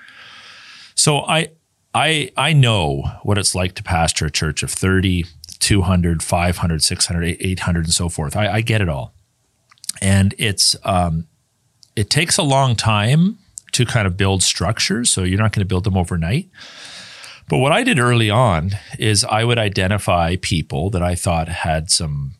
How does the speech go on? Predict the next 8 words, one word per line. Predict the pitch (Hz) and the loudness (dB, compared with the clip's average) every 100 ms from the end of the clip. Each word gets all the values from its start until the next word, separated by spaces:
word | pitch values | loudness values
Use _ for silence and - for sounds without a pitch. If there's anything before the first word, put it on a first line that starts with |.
| _ 107 | _ -6
giftedness, | 107 98 - 95 101 113 - | -4 -2 -2 0 2 0 -2
let's | 87 - | -4 -2
say, | 90 78 78 | -2 -2 -2
in | 71 65 78 | -4 -6 -4
leading | 87 80 | -4 -2
small | - 92 80 | -4 -2 -4
groups. | 78 131 139 - | 0 0 0 -4
I'd | 62 58 | -4 -10